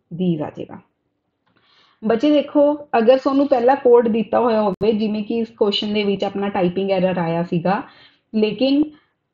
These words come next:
कई बार एवें भी हो जांदा है कि in a certain code language, code पहला देता, is written as north, then the code of tiger will be। ठीक है, ये तो देखो साफ ही clearly पता लग रहा है कि typing error है, क्योंकि इत्थे अपने six अल्फाबेट सी ते इत्थे five अल्फाबेट सीगे।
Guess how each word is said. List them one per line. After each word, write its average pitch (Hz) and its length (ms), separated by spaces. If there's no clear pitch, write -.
कई 269 180
बार 294 140
एवें 262 240
भी 294 80
हो 262 160
जांदा 180 260
है 165 100
कि 247 200
in 262 140
a 285 100
certain 247 400
code 226 220
language, 214 400
code 240 400
पहला 226 280
देता, 196 320
is 226 160
written 240 320
as 247 220
north, 208 360
then 220 260
the 254 140
code 226 200
of 226 220
tiger 190 360
will 170 220
be। - 160
ठीक 214 120
है, 302 80
ये 247 60
तो 269 200
देखो 247 320
साफ 220 380
ही 240 100
clearly 254 440
पता 233 220
लग 202 200
रहा 208 100
है 196 60
कि 220 180
typing 190 400
error 185 240
है, 269 120
क्योंकि 233 360
इत्थे 226 300
अपने 220 280
six 240 280
अल्फाबेट 214 460
सी 254 200
ते 247 120
इत्थे 254 220
five 190 300
अल्फाबेट 170 480
सीगे। - 360